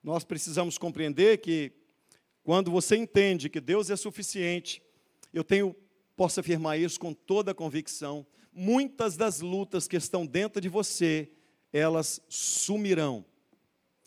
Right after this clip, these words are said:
Quando você encontrar em Deus a completa suficiência, pode ter certeza, muitas lutas internas serão plenamente satisfeitas,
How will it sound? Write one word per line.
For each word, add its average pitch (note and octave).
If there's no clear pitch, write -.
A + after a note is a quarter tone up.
Quando F#3
você A#3
encontrar A#3
em C4
Deus G3+
a G3
completa G#3+
suficiência, G#3
pode F3+
ter F#3
certeza, F#3
muitas A#3+
lutas A#3
internas G#3
serão F#3
plenamente F3+
satisfeitas, -